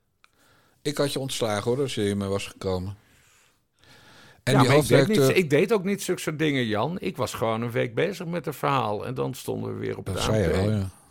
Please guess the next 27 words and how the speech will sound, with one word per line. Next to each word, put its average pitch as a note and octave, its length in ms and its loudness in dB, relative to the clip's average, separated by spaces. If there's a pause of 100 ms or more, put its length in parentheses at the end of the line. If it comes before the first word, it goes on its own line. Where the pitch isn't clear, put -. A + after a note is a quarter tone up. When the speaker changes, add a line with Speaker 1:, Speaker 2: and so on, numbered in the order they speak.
Speaker 2:
Ja, A2 160 -8 (280)
Speaker 1:
Ja. - 100 -4
Speaker 2:
wij C#3+ 180 0
wel. D3+ 360 -4
Speaker 1:
Maar G2+ 120 0
op F#2 100 -2
je G2+ 100 2
factuur G#2 380 0
stond D#2+ 260 -2
wel F#2+ 140 2
altijd D#2 260 -2
meerdere F2+ 420 0
dagen G2+ 380 -2
voor, F#2 300 -6
eh, F#2 60 -4 (600)
dingen E2+ 260 -4
waarvan F2 260 -4
ik E2+ 100 -6
dacht, E2+ 160 -2
"Nou, F2+ 180 -2
dat C#2+ 140 -8
kan E2 180 -4
toch E2+ 100 -6
ook E2 140 -2
op - 100 -4
een E2 100 -4
middag." F#2+ 440 -4